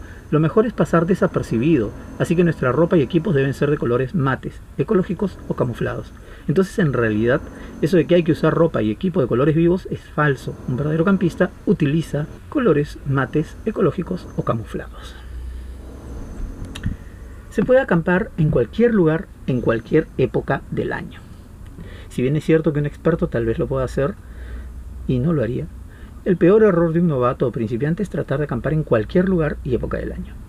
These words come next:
Acampar es un proceso de aprendizaje y de acondicionamiento del cuerpo. Caminar con una mochila llena de víveres y con una carpa durante cuatro horas, tal vez dormir en un suelo rocoso y tal vez con frío, cercano a cero grados, puede ser una experiencia terrible,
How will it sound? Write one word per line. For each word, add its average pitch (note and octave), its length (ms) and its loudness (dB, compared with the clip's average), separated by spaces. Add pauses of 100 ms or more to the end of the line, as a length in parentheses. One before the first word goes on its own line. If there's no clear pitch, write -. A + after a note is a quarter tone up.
(120)
Acampar D#3+ 320 -2
es A3 100 -10
un A#3 100 2
proceso F3 440 0
de F3 60 4
aprendizaje A#2+ 680 -6 (580)
y E3 100 2
de D#3 80 6
acondicionamiento C3 760 -2
del A#2 120 -2
cuerpo. - 340 -8 (320)
Caminar A#2 360 0
con A#2+ 140 -2
una B2 120 -4
mochila B2+ 420 -4
llena A#2+ 220 -6
de A#2 100 -8
víveres D3+ 600 2
y F3+ 100 -4
con F#3 120 6
una A3 160 4
carpa C#3 300 0
durante G#2+ 280 -2
cuatro A#2+ 300 -2
horas, D#3 380 2
tal D#3 160 -4
vez E3 280 0 (220)
dormir B2+ 320 0
en B2 100 -4
un A2+ 120 -8
suelo G#2+ 240 -4
rocoso D3 600 -2
y D3 60 -4
tal D3 220 0
vez F3 160 0
con A2+ 200 -2
frío, E3 440 2 (320)
cercano G3+ 400 0
a C3+ 40 0
cero C#3 220 0
grados, D3 460 0 (260)
puede A#3+ 140 4
ser A#3 140 2
una A3 100 4
experiencia F3+ 480 2
terrible, C3 580 4